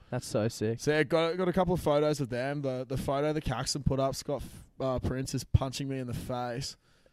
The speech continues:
Speaker 2: like, as a joke.
Speaker 1: <laughs>
Speaker 2: But I was looking at his arm and I was like, "Fuck, there's a bit of definition on
Speaker 1: Yeah,
Speaker 2: that." Like,
Speaker 1: bloody
Speaker 2: you're a
Speaker 1: hell.
Speaker 2: halfback and you're
Speaker 1: Shredded.
Speaker 2: he's actually massive.
Speaker 1: Yeah.
Speaker 2: Like, for a half as well. So that was sick. But yeah, got to give out a whole bunch of pro-, um,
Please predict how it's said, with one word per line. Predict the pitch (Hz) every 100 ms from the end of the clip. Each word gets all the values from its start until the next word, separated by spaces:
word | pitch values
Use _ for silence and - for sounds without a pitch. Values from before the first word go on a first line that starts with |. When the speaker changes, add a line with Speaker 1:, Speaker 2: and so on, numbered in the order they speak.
| _ -
Speaker 2:
like, | 127 117
as | 120
a | 110
joke. | 127 120 113 117
Speaker 1:
<laughs> | - - - - - - -
Speaker 2:
But | 131 120 -
I | _ _ _ _ _ 139
was |
looking | 160 247
at | 277
his | 143 120
arm | 98 143
and | 120
I |
was | 113
like, | 131
"Fuck, | - - -
there's | 156
a |
bit | 190
of | 226
definition | 214 160 117 107 135
on | 127
Speaker 1:
Yeah, | 156 180
Speaker 2:
that." | 143
Like, | 139
Speaker 1:
bloody | - 165
Speaker 2:
you're | 202 196
a |
Speaker 1:
hell. | 127
Speaker 2:
halfback | 135 - 143 117
and | 120
you're | 139
Speaker 1:
Shredded. | 123 151 135 160 175
Speaker 2:
he's | 214
actually | 220 - 135
massive. | 110 98 - - - -
Speaker 1:
Yeah. | 135 131 120 -
Speaker 2:
Like, | 147 131
for | - 156
a |
half | 113 117 131 127
as | 113
well. | 110 123
So | - 131 117 - _ - -
that | 151
was | 143
sick. | - 151 151
But | - 196
yeah, | 202
got | - 196
to |
give | 196 190
out | 180
a |
whole | 180 170
bunch | 175 -
of |
pro-, | - 151 139
um, | 139 139 135 127